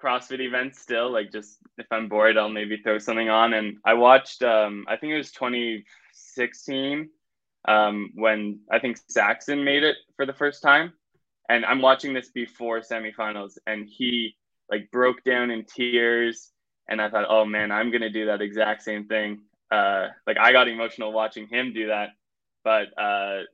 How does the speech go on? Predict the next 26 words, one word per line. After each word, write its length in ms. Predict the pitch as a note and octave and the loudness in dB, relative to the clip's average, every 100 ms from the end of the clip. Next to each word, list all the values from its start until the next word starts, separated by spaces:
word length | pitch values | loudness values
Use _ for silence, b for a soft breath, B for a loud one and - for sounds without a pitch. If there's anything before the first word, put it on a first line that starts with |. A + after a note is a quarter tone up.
| _ | _
when 160 | A#2+ B2 | -10 -8
the 80 | A#2+ | -4
time 320 | C#3 C3 C3+ | -2 -2 -4
came, 320 | A#2+ A2+ A#2 | -6 -6 -2
I 100 | C3 | -2
think 320 | - F#3 F#3+ | 0 -2 -2
it's 160 | F#3+ F3 | -4 -4
because 260 | D#3 D#3+ | -6 -2
I 100 | C#3+ | 0
was 140 | C#3 A#2+ | 0 -2
relatively 600 | A#2 A#2+ B2 C3 A#2 A#2+ | -4 -2 -2 -6 -6 -8
safe 340 | - A2+ B2+ - | -6 -4 -4 -4
going 200 | A#2 A2+ | -8 -8
into 140 | A2+ _ | -14 _
the 80 | A2 | -4
last 340 | G#2+ G#2 - | -2 -4 -4
event. 360 | A2+ G#2 G#2+ A#2+ | -6 -4 -6 -6
It 60 | G#2+ | -4
wasn't, 280 | G#2+ G#2 | -4 -4
like, 120 | G#2+ G2+ | -8 -8
a 80 | - | -8
shock 520 | - - G#2+ G#2 G#2+ | -12 -2 0 0 -2
that 160 | A2 G#2 | -4 -2
I 80 | G#2 | -4
made 240 | G#2 G#2+ | -4 -2
it 140 | A#2 | -2